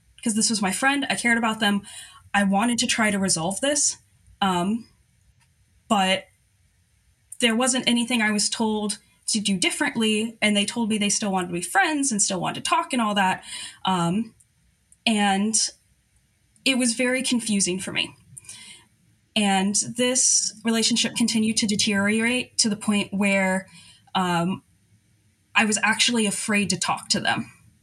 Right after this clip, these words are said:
at work because of the, the snapping at me and, uh, the anger towards me. It's, I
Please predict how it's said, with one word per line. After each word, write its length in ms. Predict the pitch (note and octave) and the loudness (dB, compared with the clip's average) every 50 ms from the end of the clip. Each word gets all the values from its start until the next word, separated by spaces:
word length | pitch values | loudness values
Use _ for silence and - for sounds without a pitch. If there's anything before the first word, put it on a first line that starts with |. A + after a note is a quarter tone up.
| _ _ - - | _ _ -4 0
at 220 | G3 G3 - F3+ | 0 0 0 0
work 340 | F3+ F#3 F#3+ F#3+ - - - - - - - - - - - - _ _ - - - - _ _ _ _ - | -2 -2 -2 -2 -4 -6 -12 -20 -20 -20 -20 -20 -20 -20 -20 -20 _ _ -20 -20 -20 -20 _ _ _ _ -2
because 500 | A#3 - - - A3 G#3 G#3+ G3+ F#3+ - | -2 0 0 0 2 2 2 2 0 0
of 260 | - - G3 F#3+ F3 | 0 0 0 0 0
the, 400 | F#3+ F3+ F#3 F3+ F3+ F#3 G#3 A3 - | -2 0 0 0 0 0 -2 -2 -2
the 80 | G#3+ | -2
snapping 420 | F#3 - - F#3+ F3 - - G3 F3+ | 0 2 2 0 0 0 0 0 0
at 120 | F3 E3 | 0 0
me 440 | F#3 F#3 F3+ E3+ F3 E3+ - - - - | 0 0 0 0 -2 -4 -8 -12 -8 -2
and, 400 | - F#3+ F3+ F3+ F3+ F#3 F#3+ F#3+ - - - - - _ _ _ _ - | 0 0 2 2 0 0 0 0 0 -2 -2 -6 -12 _ _ _ _ -4
uh, 360 | - E3+ E3+ E3+ E3+ F#3+ A#3 - - - _ _ _ _ _ _ - _ _ - _ - - - - - - - - - | -2 0 0 0 0 -2 -2 -6 -10 -16 _ _ _ _ _ _ -20 _ _ -20 _ -20 -20 -20 -20 -20 -20 -20 -20 -14
the 260 | - F#3+ G3 G#3 G3+ G3 | -8 -2 0 0 2 2
anger 260 | G3 F#3 F3+ F#3+ F#3 | 2 0 0 -2 -2
towards 320 | - G3+ F#3 F3+ F3 - F#3+ | -2 -2 -2 -2 -2 -2 -2
me. 220 | F#3 F3+ F#3 F#3 - - - - - - - - | -2 -2 -4 -6 -10 -14 -14 -14 -16 -18 -10 -4
It's, 260 | - G#3+ F#3+ - - - - | -2 0 0 0 0 0 2
I 540 | G3 G#3 G#3 G#3 G#3 G#3 G#3+ G#3+ G#3+ - - | 0 2 2 2 2 2 2 0 -2 -4 -8